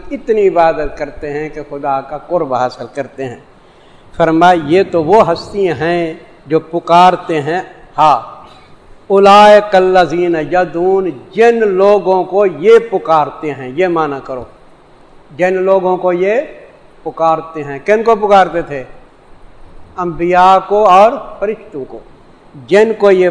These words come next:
پکارتے ہیں وہ خود طلب کرتے ہیں طرف رب اپنے کے قرب کو، کہ ایہم اقرب،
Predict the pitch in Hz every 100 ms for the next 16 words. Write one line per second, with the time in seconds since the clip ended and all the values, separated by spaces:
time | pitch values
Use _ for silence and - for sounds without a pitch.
0 | 147 160 170 165 160 - 160 180 170 175
1 | - - 254 - 190 180 160 - 151 143
2 | 151 147 139 147 139 151 147 143 139 139
3 | 135 135 127 165 151 127 - 117 110 -
4 | - - - - 160 156 170 165 156 147
5 | 156 - 160 156